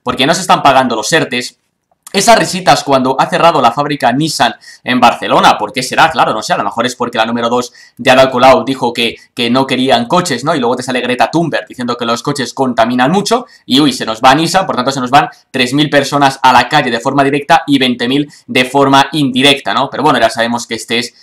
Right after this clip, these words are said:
el objetivo de este gobierno comunista, que todas las empresas se marchen, que todas las empresas se vayan de España, que no haya inversión, por lo tanto que no haya puestos de trabajo y que todo el mundo tenga que vivir de las paguitas del Estado para perpetuarse en el poder. Ese es el objetivo de los comunistas, ese es el objetivo del señor Iglesias, ¿no?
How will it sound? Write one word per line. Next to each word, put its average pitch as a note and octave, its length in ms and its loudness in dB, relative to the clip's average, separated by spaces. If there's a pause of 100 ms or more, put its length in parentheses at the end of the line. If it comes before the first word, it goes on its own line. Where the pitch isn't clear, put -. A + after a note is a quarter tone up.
(120)
el A#2+ 140 -2
objetivo B2+ 400 -2
de B2+ 80 0
este B2 140 -4
gobierno A#2+ 420 -2
comunista, B2+ 560 -2
que G#2 100 -16
todas A#2+ 180 0
las A#2 160 2
empresas A2 480 -4
se A#2 120 -6
marchen, E3+ 440 2
que G#2 120 -10
todas A2+ 180 0
las A2+ 160 -2
empresas B2 460 -2 (200)
se - 180 -4
vayan B2+ 260 2
de B2 60 -4
España, C#3 500 0
que C3 120 2
no C#3+ 80 2
haya D#3 140 4
inversión, C3 540 -2 (240)
por C3 160 0
lo B2+ 40 0
tanto C#3 280 0
que D3+ 80 -2
no C3+ 60 2
haya C3+ 120 4
puestos C3+ 260 -2
de D#3 80 -4
trabajo C3+ 520 4
y F3 100 -2
que C#3+ 140 -2
todo D3 160 2
el C#3 60 2
mundo C#3+ 280 0
tenga C3 300 0
que C3 120 -6
vivir B2+ 360 0
de A#2+ 120 -6
las A2+ 200 0
paguitas B2 500 0 (220)
del C3 100 4
Estado C#3 400 4
para C#3 280 4
perpetuarse A#2+ 720 -2
en A2+ 80 -6
el A2 100 -6
poder. D3+ 380 0
Ese - 140 -14
es - 40 -14
el B2 80 -4
objetivo B2 460 -4
de A2+ 80 -6
los A2+ 160 -6
comunistas, F3+ 840 -2
ese - 180 -6
es C#3 60 -4
el C3+ 60 2
objetivo B2+ 540 -2
del A#2+ 240 -2
señor B2 260 -2
Iglesias, G#2 460 -6
¿no? D3+ 180 -4